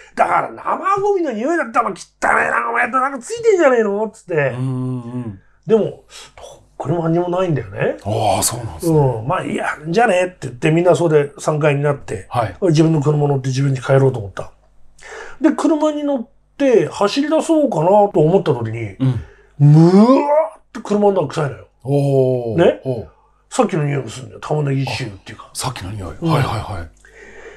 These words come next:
Speaker 1: はっきり言うけどさ、玉ねぎの匂いって、目の前に玉ねぎがあるから、あ、玉ねぎのいい香りって思うよ。
Speaker 2: うん。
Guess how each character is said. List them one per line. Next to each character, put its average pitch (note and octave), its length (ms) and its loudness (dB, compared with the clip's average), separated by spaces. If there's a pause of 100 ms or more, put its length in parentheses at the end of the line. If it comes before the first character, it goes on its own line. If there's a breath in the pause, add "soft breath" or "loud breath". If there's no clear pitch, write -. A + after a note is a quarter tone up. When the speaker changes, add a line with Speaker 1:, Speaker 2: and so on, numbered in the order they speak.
Speaker 1:
は - 120 2
っ G3 140 0
き G#4+ 140 2
り A4 60 8
言 G3+ 100 4
う C3+ 40 -4
け A#2 60 -16
ど G#2 80 -16
さ、 - 300 -16 (580)
玉 C4+ 260 0
ね G4+ 120 6
ぎ F4+ 80 -4
の A#3 100 0
匂 E3 260 -4
い D3 40 -4
っ - 20 -8
て、 C3 120 -10
目 C#3 140 -2
の F#3+ 120 4
前 F4 160 4
に C4+ 100 -2
玉 F#3+ 240 -2
ね D4 80 2
ぎ C#4 80 2
が D3+ 160 2
あ F3+ 40 6
る C4 80 0
か C4 100 2
ら、 E3 320 2
あ、 E3 40 -20
玉 E3 220 -6
ね E3+ 80 -4
ぎ D#3 80 -6
の C3+ 100 -6
い D3 120 -4
い - 20 -8
香 A#2+ 180 -10
り A2 60 -12
っ - 20 -20
て A2 80 -12
思 B2+ 200 -6
う - 40 -16
よ。 - 300 -18
Speaker 2:
う B2+ 60 -2
ん。 A#2 200 -6